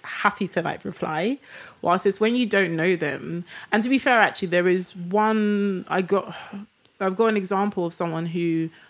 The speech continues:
I did a social media check. I thought I'd done all my C R B. I thought I'd got on the background. And to this day, after he basically did me dirty, I'm still finding out information about him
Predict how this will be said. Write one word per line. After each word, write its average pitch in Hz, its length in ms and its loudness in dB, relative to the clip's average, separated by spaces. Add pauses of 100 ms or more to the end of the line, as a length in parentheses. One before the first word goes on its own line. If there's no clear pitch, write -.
(200)
I 180 40 -2
did 240 260 0
a 226 40 -4
social 180 300 0
media 160 220 -2
check. - 260 -4
I 165 60 -4
thought - 240 -2
I'd 170 180 -4
done 180 200 0
all 175 100 -4
my 165 140 -4
C 165 200 -4
R 151 140 0
B. 147 280 -2
I 147 60 -2
thought 165 200 -4
I'd 151 180 -4
got 160 100 -2
on 151 100 -6
the 156 60 -4
background. 165 680 -6 (340)
And 180 140 -2
to 208 120 4
this 202 200 2
day, 170 600 0 (360)
after 196 240 2
he 208 340 2
basically 170 460 0
did 156 180 0
me 185 220 4
dirty, 143 520 -2
I'm 170 260 0
still 165 260 0
finding 156 320 -2
out 143 120 0
information 160 440 -6
about 151 220 -6
him 151 320 -8